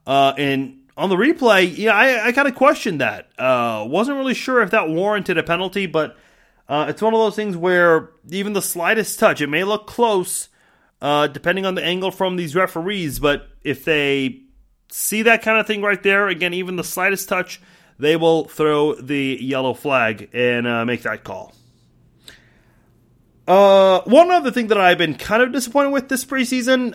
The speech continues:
uh, the special teams return game. Uh, that's been absent from this preseason for the Chiefs. Big plays on special teams for return specialists. We usually see a couple of big plays from an individual or two every preseason,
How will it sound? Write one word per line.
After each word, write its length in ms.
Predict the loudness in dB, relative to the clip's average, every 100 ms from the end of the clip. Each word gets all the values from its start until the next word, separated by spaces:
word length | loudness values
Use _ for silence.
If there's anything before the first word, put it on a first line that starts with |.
| 0
uh, 240 | 2 4
the 80 | 2
special 320 | 0 -2 -2
teams 240 | -4 -2 -2
return 460 | -6 -2 -2 -2
game. 360 | -4 -6 -10 -18 _ _ _ _ _ _
Uh, 460 | 2 4 6 4 4
that's 220 | 2 2
been 140 | 0
absent 640 | 2 0 -2 -4 -4 -6 -14 -20
from 880 | -6 0 2 2 2 0 -2 -4 -6
this 220 | -8 -8
preseason 720 | -4 -4 -4 -4 -6 -8 -14 -8
for 240 | -4 -2
the 100 | -4
Chiefs. 440 | -4 -4 -4 -8
Big 200 | -6 -6
plays 320 | -2 0 0 -2
on 240 | -2 -4
special 320 | -2 -4 -4
teams 480 | -8 -6 -4 -6 -8 _ _ _ _
for 420 | _ 4 6 6 2
return 460 | -2 -2 -2 -4
specialists. 520 | 0 -2 -2 -6 -6
We 140 | -4 -4
usually 440 | -2 -2 0 -2
see 220 | -4 -4
a 40 | -4
couple 340 | -2 -4 -2
of 80 | 0
big 180 | -2 -2
plays 400 | 0 0 0 -4
from 320 | -4 -2 0
an 80 | -4
individual 640 | -4 -2 -2 -2 -4 -2
or 220 | -2 -2 -2
two 320 | -2 -2 0
every 280 | -2 -2 -4
preseason, 680 | -6 -6 -4 -4 -4 -6